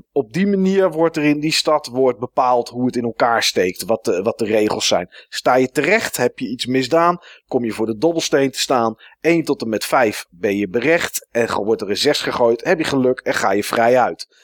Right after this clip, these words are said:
Nou goed, daar zijn allerlei dingen mee aan de hand en fraude en weet ik wat allemaal wat daarmee gebeurt. Maar op die manier wordt, zeg maar, die wereld echt, ja, bewoonbaar en geleefd door heel veel personages met heel veel kleur.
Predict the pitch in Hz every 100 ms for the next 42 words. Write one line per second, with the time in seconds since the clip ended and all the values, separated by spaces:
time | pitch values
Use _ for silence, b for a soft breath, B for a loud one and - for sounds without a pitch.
0 | b b - 101 123 - _ - 127 143
1 | 143 131 127 131 123 120 127 127 123 123
2 | 127 123 123 160 180 175 - 104 101 -
3 | 143 147 151 143 147 139 139 117 113 113
4 | 120 226 - 180 151 151 143 135 127 123
5 | 127 120 110 107 104 110 113 113 98 -
6 | - _ 120 113 196 220 202 190 190 170
7 | 147 143 123 - 127 117 113 110 104 101
8 | 120 123 127 110 110 - - - - _
9 | _ _ 104 92 - 90 90 117 104 135
10 | 185 208 170 160 156 143 131 - 120 113
11 | 147 202 208 - 120 135 117 139 165 147
12 | 135 - 135 127 120 123 - - 104 131
13 | 107 104 - 131 127 104 85